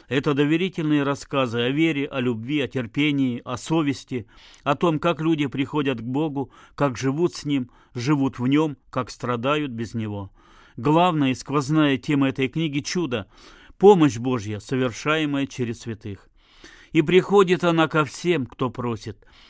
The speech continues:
причём не обязательно в вопросах жизни и смерти, хотя в них, конечно, в первую очередь,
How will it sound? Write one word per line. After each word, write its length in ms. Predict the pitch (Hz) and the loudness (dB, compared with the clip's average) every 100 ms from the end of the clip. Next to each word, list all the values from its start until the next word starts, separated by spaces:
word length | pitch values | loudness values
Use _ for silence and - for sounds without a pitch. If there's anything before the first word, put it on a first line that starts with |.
| - | -12
причём 460 | - 143 - 151 139 | -4 -2 2 2 4
не 80 | 135 | 4
обязательно 720 | 127 135 127 190 170 151 135 | 2 0 2 0 0 -2 0
в 40 | |
вопросах 480 | 143 143 143 139 113 | 0 -2 -6 -6 -6
жизни 380 | 123 127 113 117 | -4 -2 -2 -4
и 40 | |
смерти, 540 | - 123 107 - 107 - _ _ _ | -4 -4 -6 -8 -18 -18 _ _ _
хотя 640 | - - 113 123 117 107 - _ _ _ | -12 -8 -6 -4 -4 -4 -10 _ _ _
в 220 | 131 120 | -4 0
них, 300 | 135 147 - | 2 2 2
конечно, 680 | 143 143 143 139 135 123 110 | 0 4 4 2 -2 -4 -6
в 100 | - | 0
первую 420 | 170 190 143 127 | 2 4 2 0
очередь, 500 | 117 - 101 95 | -2 -6 -10 -12